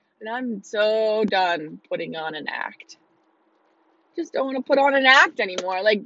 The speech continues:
th-, this whole life seems to be an act, and act, act, act, act, act, act, act, act, act. <laughs> I'm done acting.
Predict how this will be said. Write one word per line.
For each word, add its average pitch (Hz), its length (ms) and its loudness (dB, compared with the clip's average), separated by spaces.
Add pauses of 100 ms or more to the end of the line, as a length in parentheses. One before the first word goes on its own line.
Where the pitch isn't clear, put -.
(120)
th-, 254 420 -8
this 269 220 -6
whole 254 560 0 (1300)
life 220 460 0
seems 196 420 -10
to 214 120 -10
be 196 200 -6
an 190 160 -10
act, 185 440 2
and 180 240 -10 (1800)
act, 196 280 0
act, 180 320 -2
act, - 280 -4 (140)
act, - 320 -4 (140)
act, 285 240 0 (240)
act, 160 340 -6 (200)
act, - 300 -4
act, 254 440 -2 (160)
act. 254 640 -4
<laughs> 262 920 -18
I'm 196 120 -10
done 285 420 -2
acting. 208 680 2